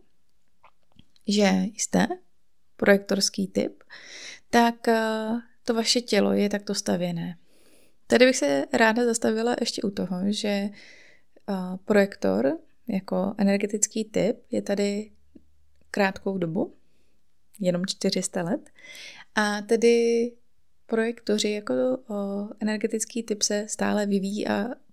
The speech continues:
poznává sám sebe a to, jak funguje. A právě proto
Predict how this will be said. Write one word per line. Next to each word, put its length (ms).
poznává 720
sám 340
sebe 420
a 80
to, 300
jak 240
funguje. 500
A 320
právě 400
proto 580